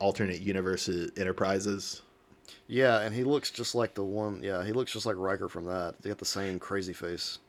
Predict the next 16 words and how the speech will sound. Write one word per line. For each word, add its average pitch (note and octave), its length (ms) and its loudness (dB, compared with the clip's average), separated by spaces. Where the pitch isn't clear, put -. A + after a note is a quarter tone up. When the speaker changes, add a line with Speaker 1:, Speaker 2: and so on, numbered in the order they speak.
Speaker 1:
Yeah, B2 340 12
there's, A2+ 220 8
like, B2 200 8
one C3+ 280 6
Riker B2 340 10
from, A2 180 6
like, G2+ 180 4
a G#2 40 4
universe G2 460 4
where, G2 100 4
like, F2+ 160 0
the - 80 -4
Borg F#2 600 0
are, G2+ 80 6
like, F#2+ 280 4
winning. G2+ 500 2